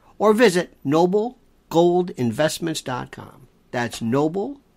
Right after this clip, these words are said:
gold investments dot com. Show me what your fears are, and you've told me everything about you. Show me what your terror is. Show me what your sense of fear is. What do you fear? What is it?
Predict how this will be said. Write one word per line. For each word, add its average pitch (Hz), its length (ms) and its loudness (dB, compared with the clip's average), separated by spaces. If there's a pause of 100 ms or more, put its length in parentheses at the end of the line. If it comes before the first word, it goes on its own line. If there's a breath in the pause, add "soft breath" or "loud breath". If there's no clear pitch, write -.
(120)
gold 139 500 -4
investments 117 800 -6 (260)
dot 90 420 -14
com. - 300 -18 (480 soft breath)
Show - 280 4
me 320 160 6
what 233 240 2
your 175 160 4
fears 185 500 2
are, 123 420 -6 (540)
and 190 140 6
you've 180 140 2
told 196 200 8
me 170 240 4
everything 165 600 0
about 120 400 -8
you. 101 180 -16
Show 214 300 0
me 262 160 0
what 202 320 -2
your 165 140 0
terror 143 440 -4
is. 123 240 -14
Show 208 300 -2
me 302 140 2
what 254 280 -2
your 190 120 2
sense 190 560 -2
of 139 100 -6
fear 151 640 -4
is. - 320 -20 (200)
What 233 300 -4
do 302 100 -2
you 208 220 -2
fear? 165 380 -4
What 160 400 -4
is 175 240 -4
it? - 160 -16